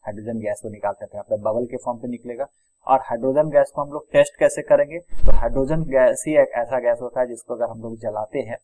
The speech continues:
यहाँ पे candle, जलता हुआ candle है तो pop sound का आवाज आता है, तो यहाँ पे पॉप पॉप की आवाज आएंगे तो उससे हमें समझ में आ जाएगा यहाँ पे hydrogen gas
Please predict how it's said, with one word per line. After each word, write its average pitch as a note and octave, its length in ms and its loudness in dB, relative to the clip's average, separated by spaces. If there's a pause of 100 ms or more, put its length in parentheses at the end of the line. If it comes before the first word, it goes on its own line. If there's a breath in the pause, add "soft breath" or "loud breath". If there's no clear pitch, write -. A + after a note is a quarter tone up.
(280)
यहाँ G#2+ 140 -12
पे A2 180 -6
candle, A2+ 380 -12
जलता A2 280 -4
हुआ A#2+ 100 -2
candle A2+ 340 -12
है A#2 60 -14
तो A2+ 100 -20 (140)
pop B2+ 220 2
sound G2+ 240 -10
का G#2 120 -8
आवाज F2 280 -14
आता - 200 -20
है, - 60 -20
तो - 360 -18
यहाँ A2 80 -12
पे C3 100 -8 (100)
पॉप A#2+ 220 2
पॉप A#2 220 -6
की A#2 60 -6
आवाज G2+ 300 -6
आएंगे G#2 260 -12
तो - 300 -20
उससे A#2+ 160 -10
हमें A2 180 -8
समझ G#2+ 280 -14
में G#2 80 -16
आ G2+ 80 -12
जाएगा G#2 240 -12
यहाँ G#2 240 -12
पे A#2+ 60 -20
hydrogen G2+ 460 -18
gas G2 260 -12